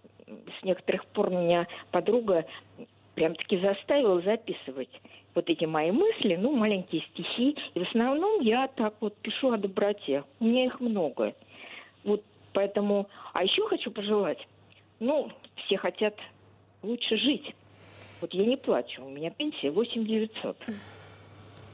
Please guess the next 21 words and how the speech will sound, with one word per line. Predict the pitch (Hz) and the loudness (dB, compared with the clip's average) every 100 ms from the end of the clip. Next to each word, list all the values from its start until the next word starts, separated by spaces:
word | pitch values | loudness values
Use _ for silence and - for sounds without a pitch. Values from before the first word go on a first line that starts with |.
| - - - - - | -20 -20 -20 -12 0
Ну, | 202 302 311 - - | 4 4 2 -2 -6
как | 190 190 | -4 0
говорил | 202 202 208 202 | 2 4 4 4
мой | 196 | 0
дедуля, | 185 196 269 392 185 147 - - | 2 0 2 4 2 0 -8 -8
очень | 170 - 196 | -4 -2 2
мудрый, | 202 165 - 139 | 2 0 0 0
он | 175 | 0
мне | 180 | 0
говорил: | 180 185 180 185 165 160 - - - - - - - _ _ _ _ - | 0 0 0 2 2 0 -8 -20 -20 -20 -20 -20 -20 _ _ _ _ -4
Э, | 220 190 - - - | 0 0 -2 -8 -4
малое | 208 320 392 170 131 - - - - _ _ _ _ _ | 0 2 2 2 -2 -8 -20 -20 -20 _ _ _ _ _
намажешь | 190 175 151 226 247 202 - - - - - - - _ - | -6 -4 -2 -2 0 0 0 -4 -8 -20 -20 -20 -20 _ -2
и | 330 | -2
больше | 175 151 143 - 127 | 0 2 2 0 -4
будешь, | - 139 139 131 - - | -4 -6 -4 -2 -4 0
или | 175 175 | 2 4
разжуешь | 170 175 160 160 190 208 392 466 - - - - | 4 2 -2 -4 -2 2 0 0 -6 -10 -10 -4
и | |
побольше | - 453 440 311 233 151 - 143 | -2 0 0 2 0 0 -4 -6
будет. | 127 131 120 110 | -10 -12 -10 -10